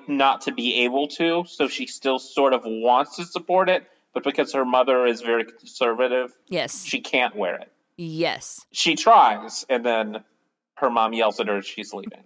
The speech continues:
Speaker 2: But also in the movie, I also feel like one of the things that I don't like that they do is that she and Claudia do get in a big fight, whereas in the book, and it's not necessarily around that, but in the book, they don't really get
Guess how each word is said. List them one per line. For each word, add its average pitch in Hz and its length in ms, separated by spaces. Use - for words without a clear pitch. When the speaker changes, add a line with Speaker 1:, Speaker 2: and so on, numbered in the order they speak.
Speaker 2:
But 320 120
also 415 280
in 359 80
the 294 40
movie, 285 300
I 226 140
also 262 280
feel 285 160
like 254 220
one 226 100
of 226 60
the 220 80
things 220 240
that 196 140
I 196 60
don't 196 160
like 185 180
that 185 140
they 175 140
do 175 200
is 175 140
that 170 220
she 240 220
and 254 100
Claudia 196 440
do 151 180
get 220 220
in 247 160
a 262 80
big 262 200
fight, 311 380
whereas 233 640
in 208 200
the 180 180
book, 226 380
and 214 100
it's 226 180
not 311 340
necessarily 220 520
around 156 480
that, 147 340
but 208 220
in 196 220
the 175 140
book, 277 380
they 247 160
don't 381 300
really 392 220
get 262 200